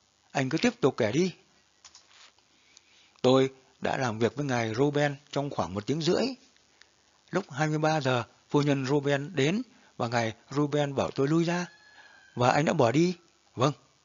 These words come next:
"Thế anh có biết phu nhân Ruben ở bên chồng trong bao lâu không?" "Không. Phòng bà ta ở lầu một, trong khi tôi thì ở lầu hai. Do vậy, tôi không thể nghe thấy bà ấy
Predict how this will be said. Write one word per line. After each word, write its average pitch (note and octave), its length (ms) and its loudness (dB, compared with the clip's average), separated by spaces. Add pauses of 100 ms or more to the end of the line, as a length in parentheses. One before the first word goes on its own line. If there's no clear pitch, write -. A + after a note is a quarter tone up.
(500)
"Thế E3 100 4
anh D#3+ 80 0
có D#3+ 100 2
biết F#3+ 260 0
phu D3+ 160 -2
nhân C#3 220 0
Ruben C3+ 340 2 (360)
ở F#2+ 200 -4
bên C3 220 -2
chồng G#2+ 280 -2
trong B2+ 160 -6
bao C3 140 0
lâu C3+ 140 4
không?" D#3 220 2 (880)
"Không. G#3+ 320 4 (640)
Phòng B2+ 260 -2
bà B2+ 180 2
ta D#3+ 420 -2
ở F#2+ 200 -6
lầu A#2+ 180 -2
một, B2 300 0 (600)
trong E3 180 -2
khi E3+ 240 -2
tôi F#3 320 2
thì D#3 100 -2
ở A#2 120 0
lầu C#3+ 160 0
hai. G3+ 300 -2 (360)
Do C3 140 -2
vậy, B2 200 -4 (160)
tôi C3 160 -2
không G3+ 340 -2
thể A2 180 -4
nghe C3+ 240 -4
thấy D3 240 -8 (100)
bà A#2 160 -4
ấy C3 240 -8